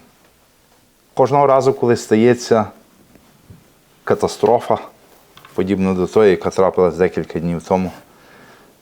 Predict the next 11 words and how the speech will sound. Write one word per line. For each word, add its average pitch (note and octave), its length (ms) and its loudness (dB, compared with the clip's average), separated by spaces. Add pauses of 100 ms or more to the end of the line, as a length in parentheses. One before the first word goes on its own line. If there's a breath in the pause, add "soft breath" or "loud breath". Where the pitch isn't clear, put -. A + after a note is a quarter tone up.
(160)
на D#2+ 120 -6
сході F#2 420 0
нашої E2 360 -4
країни, F2+ 420 -6
в - 80 -14
Кривому D#2+ 420 -4
Розі, E2+ 280 0 (180)
зокрема, E2 640 -2 (1040 loud breath)
то F#2+ 120 -2
ми F#2+ 360 0 (200 loud breath)
усвідомлюємо, G2 960 0